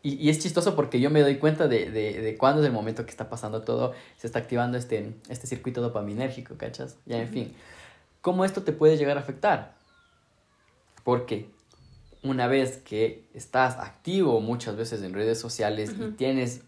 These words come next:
Speaker 1: una cantidad de me gustas, de likes, de comentarios, etcétera, etcétera, etcétera, eso hace que te sientas muy bien y tu circuito dopaminérgico esté muy activado.
Speaker 2: Ok.
Speaker 1: Pero después es imposible que tú pases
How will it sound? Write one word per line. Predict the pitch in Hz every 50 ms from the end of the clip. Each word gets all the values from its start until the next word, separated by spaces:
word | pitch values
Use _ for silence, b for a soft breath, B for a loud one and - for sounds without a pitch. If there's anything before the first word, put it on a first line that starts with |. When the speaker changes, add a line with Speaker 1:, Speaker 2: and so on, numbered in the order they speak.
| _ _ -
Speaker 1:
una | 120 120 120 120 120
cantidad | - 117 101 101 - 104 120 135 151 156 143
de | 120 113 104 98
me | 98 101 98
gustas, | 92 113 120 123 120 - 120 117 - -
de | 98 95
likes, | 101 113 117 120 123 123 120 123 120
de | - 104 -
comentarios, | - 98 98 95 92 - 104 104 107 113 117 117 113 -
etcétera, | 98 98 - 110 - - 120 117
etcétera, | - - 117 - - -
etcétera, | - - 151 151 170 165 165 B B B B B B B B B -
eso | 135 131 131 131 - 139 - 120
hace | 120 123 - 131 123
que | - 113
te | 110 - -
sientas | - - 104 101 - 104 101 107
muy | 113 107 104 95
bien | 95 95 98 101
y | 104 101
tu | - -
circuito | - 110 - - 117 120 120
dopaminérgico | 117 117 - 113 110 104 104 104 113 - - - 117
esté | 113 -
muy | 107 104 101
activado. | - - - 120 117 127 127 - - - - - -
Speaker 2:
Ok. | 214 - 214 220 208 B B B B B _ _
Speaker 1:
Pero | - - - -
después | 175 - - 175 180 180 175 - - - - _ _ _ _ _ _ _ _ _ _ _ _ _ _ -
es | 156 156
imposible | 190 175 - 151 143 - - 170 359 160 135 117 117 117 113 - -
que | -
tú | - - - 131 -
pases | - 147 156 156 - - 113 110 110 -